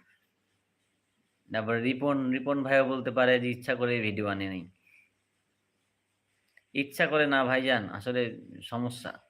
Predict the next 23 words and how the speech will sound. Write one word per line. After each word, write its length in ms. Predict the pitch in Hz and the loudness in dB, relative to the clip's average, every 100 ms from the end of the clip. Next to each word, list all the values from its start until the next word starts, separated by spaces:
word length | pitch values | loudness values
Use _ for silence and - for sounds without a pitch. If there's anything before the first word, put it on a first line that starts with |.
| _ | _
বিদ্যুতের 500 | 113 120 120 123 123 | -8 -6 -4 -2 0
অনেক 240 | 117 117 117 | 0 -2 -8
সমস্যা। 460 | 104 95 - - _ | -10 -10 -12 -20 _
বিদ-, 260 | 113 120 120 | -10 -10 -4
আজকেই 500 | 127 127 - 160 151 | -2 -2 -2 -2 0
এরকম 280 | 113 98 95 | -2 -4 -8
সমস্যা। 500 | 98 95 - 87 - _ - - - _ | -8 -10 -10 -16 -18 _ -20 -20 -20 _
এই 440 | - 110 113 113 104 | -8 -4 -2 -4 -4
বাতাস 420 | 113 117 120 131 | -2 0 0 -4
হচ্ছে 200 | 127 123 | -8 -2
বাইরে 320 | 113 117 120 | 0 2 2
অনেক, 380 | 113 120 - - _ _ _ _ _ 104 | 0 -2 -8 -14 _ _ _ _ _ -10
বৃষ্টিও 400 | 117 113 - 135 | -8 -6 -4 -2
হচ্ছে। 380 | 110 - 101 90 _ _ _ - | -2 -8 -12 -14 _ _ _ -10
এই 180 | 117 117 | -6 -4
জন্য 380 | 120 127 123 123 | -2 -2 -4 0
কারেন্ট 400 | 117 123 120 123 | 0 0 -4 -4
নাই, 280 | 127 160 143 | -2 -2 -4
এই 100 | 127 | -4
জন্য 280 | 131 131 120 | -6 -6 -6
ভিডিও 320 | 110 113 127 | -6 -4 -2
বানাতে 400 | 117 123 120 120 | -2 -2 -2 -4
বসছিলাম, 680 | 117 127 - 135 123 117 - | -6 -6 -8 -6 -6 -6 -12